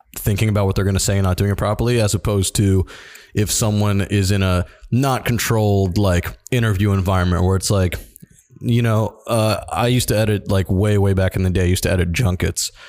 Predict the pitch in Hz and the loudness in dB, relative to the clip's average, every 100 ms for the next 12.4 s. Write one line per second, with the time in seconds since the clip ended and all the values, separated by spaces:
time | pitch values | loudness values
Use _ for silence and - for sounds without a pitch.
0 | - - - 101 95 92 85 - - - | -20 -14 -4 0 2 2 0 -4 -14 -20
1 | _ - - 104 107 98 95 92 87 90 | _ -14 -4 0 2 2 2 2 2 2
2 | 92 87 82 82 - 107 107 98 92 85 | 2 2 0 0 -2 0 2 2 2 0
3 | 98 - 87 - 92 92 92 85 87 92 | 0 0 -2 -2 0 2 2 0 0 2
4 | 85 82 85 - 85 85 80 76 - 85 | 2 0 0 0 0 2 0 -2 -2 -2
5 | 82 85 82 82 98 - 113 117 110 104 | 0 0 -2 -2 -2 0 0 0 0 0
6 | 98 - - - - 98 92 107 175 135 | -2 -6 -10 -10 -4 -2 -2 -2 -2 0
7 | 127 - - - 113 117 113 107 98 113 | 0 -2 -4 -4 0 2 2 0 0 0
8 | 113 92 - 110 131 120 113 - 110 104 | 2 0 0 -2 0 0 0 0 0 2
9 | 98 - - - - - - - 104 98 | 0 -4 -14 -20 -20 -20 -10 -2 0 2
10 | 95 87 85 82 - 101 - _ _ - | 2 2 2 -2 -8 -20 -20 _ _ -4
11 | 107 95 87 - 113 101 92 98 92 92 | 0 2 0 -2 -2 0 0 2 2 2
12 | 87 82 - | 2 0 -2